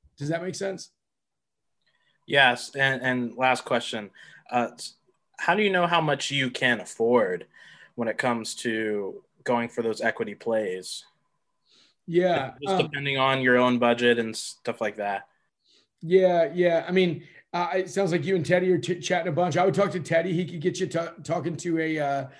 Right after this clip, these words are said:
Speaker 1: a lender, and, uh, the lender can, can get you, tell you what you can afford. You can then run your numbers on everything. But here's what I would just say.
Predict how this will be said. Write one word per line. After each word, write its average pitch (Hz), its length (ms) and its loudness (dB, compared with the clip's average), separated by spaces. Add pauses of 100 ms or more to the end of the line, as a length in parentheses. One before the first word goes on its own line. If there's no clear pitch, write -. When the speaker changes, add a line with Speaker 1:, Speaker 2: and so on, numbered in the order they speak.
(280)
Speaker 1:
a 165 60 0
lender, 165 580 0 (340)
and, 170 320 0
uh, 151 440 0
the 151 120 0
lender 160 280 0
can, 151 380 -2 (140)
can 151 200 -2
get 147 240 -4
you, 147 320 -2 (120)
tell 170 180 0
you 151 120 2
what 160 180 -2
you 151 60 -8
can 156 160 -2
afford. 156 640 0 (160)
You 170 140 -2
can 170 140 0
then 165 340 -2 (200)
run 175 320 4
your 165 140 0
numbers 160 540 -2
on 160 240 -2
everything. 156 400 -2
But 185 140 6
here's 233 220 0
what 233 120 6
I 190 80 6
would 180 160 2
just 147 200 -4
say. 135 280 -4